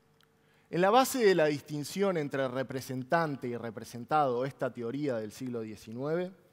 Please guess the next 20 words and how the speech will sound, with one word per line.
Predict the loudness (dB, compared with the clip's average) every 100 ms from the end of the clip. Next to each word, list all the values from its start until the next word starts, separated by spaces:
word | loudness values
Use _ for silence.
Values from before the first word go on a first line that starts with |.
| _ _ _ _ _ _
está | -4 4
la | 6 6
distinción | 4 -2 -4 -2 0
entre | 0 -2 -4
saber | 0 2 4 4 2
y | -6
no | -6 -6
saber. | -4 -4 -4 -8 -12 _ _ _ _ _ _ _ _ _ _ _ _ _ _ _ _
Esto | -10 -6
es | -4
un | -2
cálculo | 4 6 6 2 -4 -4 -8 -14 _ _ -14
que |
escribieron | -10 -6 -4 -2 -2
personas | -4 -8 -4 -2 -2
muy | -2 -4
importantes | -2 -4 -4 -4 -6 -6
y |
muy | -4 -4 -4
inteligentes, | -2 -4 -2 -2 -2 -4 -8 -10